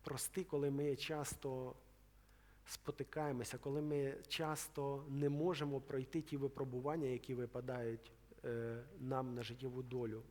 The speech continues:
Додавай нам сили Твоєї, я прошу Тебе, Господи, щоб в усякий час В усяких випробуваннях ми могли показувати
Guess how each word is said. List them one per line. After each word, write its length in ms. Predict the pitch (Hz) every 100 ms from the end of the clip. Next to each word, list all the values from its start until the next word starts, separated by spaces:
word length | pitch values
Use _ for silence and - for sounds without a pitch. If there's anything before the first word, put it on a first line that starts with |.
| -
Додавай 440 | 123 127 131 151 175
нам 220 | 160 156
сили 440 | - - 170 156
Твоєї, 640 | 147 143 139 151 156 117 113
я 100 | 113
прошу 340 | - - 156
Тебе, 220 | 127 117
Господи, 500 | 110 139 - 120 110 - - - - - -
щоб 240 | - 135
в 40 | 127
усякий 420 | - 170 170 180
час 460 | - 156 131 - - - - - - - - - - - - - -
В 60 | 127
усяких 420 | - 160 180 151
випробуваннях 920 | 170 160 151 143 139 151 156 135 - -
ми 160 | 143
могли 340 | 143 131 143 156
показувати 920 | - - 156 165 147 143 139 139